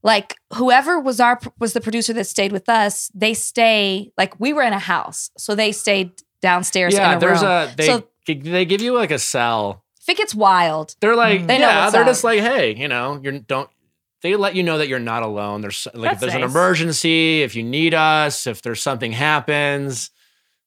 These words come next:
Speaker 2: Yeah, they, you know, 'cause the truth is, you're, you're essentially a couple of strangers spending the
Speaker 3: Yeah.
Speaker 2: night.
Speaker 1: Yeah.
Speaker 2: And, uh,
Speaker 3: Yeah, and
Speaker 2: also,
Speaker 3: you could get
Speaker 2: you know,
Speaker 3: uncomfortable, anything could happen. That's
Speaker 2: Yeah.
Speaker 3: interesting. That's
Speaker 1: Yeah.
Speaker 3: interesting. Did any of the other women bring it up, the election?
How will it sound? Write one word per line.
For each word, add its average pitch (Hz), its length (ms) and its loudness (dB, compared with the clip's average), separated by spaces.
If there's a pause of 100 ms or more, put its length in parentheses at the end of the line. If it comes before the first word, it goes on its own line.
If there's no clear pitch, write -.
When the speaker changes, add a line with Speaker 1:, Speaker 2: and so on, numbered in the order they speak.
(160)
Speaker 2:
Yeah, 123 260 0
they, 160 380 -2 (800)
you 208 80 -8
know, 127 360 -6
'cause 175 160 -4
the 160 60 -14
truth 220 260 -2
is, 214 520 -2
you're, 170 120 -12 (240)
you're 165 140 0
essentially 202 400 -2
a 320 60 -2
couple 175 280 -2
of 131 140 -2
strangers 127 680 -4
spending 277 340 0
the 494 60 2
Speaker 3:
Yeah. 190 280 2
Speaker 2:
night. 135 360 0 (180)
Speaker 1:
Yeah. 170 460 -4
Speaker 2:
And, 127 500 2
uh, 131 640 2
Speaker 3:
Yeah, 311 160 0
and 175 120 2
Speaker 2:
also, 220 340 4 (160)
Speaker 3:
you - 80 -20
could 170 100 -6
get 240 80 2
Speaker 2:
you 240 60 0
know, 285 60 0
Speaker 3:
uncomfortable, 220 380 -2
anything 220 300 -6
could 196 100 -10
happen. 226 460 -4
That's 392 160 -4
Speaker 2:
Yeah. 359 80 -4
Speaker 3:
interesting. 185 480 -4 (400)
That's 196 200 -2
Speaker 1:
Yeah. 349 40 -2
Speaker 3:
interesting. 269 380 -2 (340)
Did 269 80 -2
any 320 200 0
of 415 40 -2
the 359 100 0
other 254 200 0
women 247 280 -4
bring 226 180 -4
it 196 60 -2
up, 190 260 -2
the 208 100 -2
election? 226 420 -6